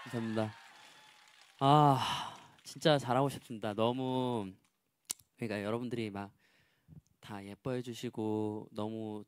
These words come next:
제 거 좋아해 주시고 이런 거 아는데, 그래서 더 좋은 거 많이 해주고 싶으니까, 아, 맨날 기대만 많이 하라. 와이씨.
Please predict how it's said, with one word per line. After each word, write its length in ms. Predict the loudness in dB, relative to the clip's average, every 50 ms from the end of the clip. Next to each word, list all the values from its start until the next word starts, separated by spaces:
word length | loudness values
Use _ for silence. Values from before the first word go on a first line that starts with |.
| _
제 320 | -16 -14 -12 -10 -10 -12 -12 -14
거 160 | -14 -14 -14 -12
좋아해 300 | -10 -6 -6 -6 -6 -6
주시고 380 | -8 -10 -10 -10 -8 -6 -4
이런 180 | -4 -4 -6 -6
거 80 | -8
아는데, 600 | -8 -8 -6 -8 -8 -8 -6 -6 -4 -4 -6 -8 -12 _ _ _ _ _ _ -20 -10
그래서 320 | -6 -6 -4 -4 -4 -6 -6
더 460 | -8 -8 -6 -4 -4 -6 -8 -10 -16
좋은 320 | -12 -8 -6 -4 -4 -4 -4
거 120 | -6 -6
많이 320 | -6 -6 -8 -8 -8 -8
해주고 420 | -6 -6 -6 -8 -8 -8 -8 -8 -8
싶으니까, 720 | -10 -12 -12 -12 -10 -10 -10 -10 -8 -6 -6 -6 -8 -10 -14 _ _ _ _ _ _ _ _ _ _ _ _ _ _ _ _ _ _ _ _ _ _ _ _ _
아, 300 | -8 -8 -6 -6 -6 -6 -4
맨날 300 | -4 -4 -2 -2 -4 -4
기대만 500 | -4 -4 -4 -2 -2 -2 -2 -4 -6 -6
많이 260 | -8 -10 -12 -14 -14
하라. 360 | -14 -12 -12 -12 -12 -12 -10
와이씨. 1800 | -8 -6 -6 -6 -6 -6 -6 -6 -8 -8 -8 -8 -8 -8 -6 -6 -4 -4 -4 -4 -4 -4 -6 -6 -6 -6 -6 -6 -8 -8 -10 -12 -12 -14 -16 -18